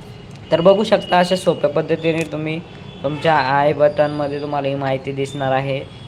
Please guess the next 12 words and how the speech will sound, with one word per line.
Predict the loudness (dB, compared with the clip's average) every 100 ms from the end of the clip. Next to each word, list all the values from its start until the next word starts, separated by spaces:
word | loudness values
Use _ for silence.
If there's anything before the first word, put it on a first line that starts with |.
| -12 -4
Submit | -2 -2
to, | -6 -6 -6 -4 0
अ, | 2 2 0 -2
pending | -2 -4 -6
to | -4 -4
submitted | -4 -4 -6 -4
का | -2 -2
दिसत | -2 -8 -4
आहे | -4 -2 -6
याचीसुद्धा | -8 -10 -8 -6 -6
माहिती | -4 -2 -4 -4 -2
ॲपमध्ये | -2 -4 -6 -4 -6